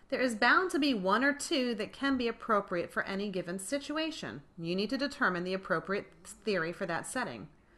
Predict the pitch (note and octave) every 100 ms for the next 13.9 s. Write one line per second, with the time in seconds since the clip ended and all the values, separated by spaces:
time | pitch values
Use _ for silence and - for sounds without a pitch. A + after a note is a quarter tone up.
0 | - - - - - - - A3+ A#3+ C4
1 | D#4+ F4 - D4 C#4+ D4 C#4+ A3+ F#3+ F#3
2 | G3 - A#3 - A#3+ - A#3+ - G3+ G3+
3 | G3+ G#3+ A3 - G#3 F#3+ G3+ - G3+ G3
4 | G#3+ - A3+ B3+ - B3 A#3 G3 F3+ -
5 | C#4+ A#3 - C#4+ C#4+ G3+ D3+ C#3 - -
6 | - - - - D#4 D4+ E3+ B2 - -
7 | _ _ B3+ C#4+ D#4+ E4+ D4+ C#4 C#4 A3+
8 | G3 E3+ G3+ G#3+ G#3+ A#3 B3+ B3+ C#4 B3
9 | - - A#3 A#3+ - D#4 C#4 G#3+ E3+ F#3
10 | F#3 - F3 E3+ - F3 E3 E3 D#3 C#3
11 | C#3+ G#3 - - - _ - - G3+ -
12 | G3+ A3 C4 G#3+ F#3 - A3+ G3+ G3 F3+
13 | - A3+ B3+ C4+ F#3+ - D#3+ D#3+ F#3+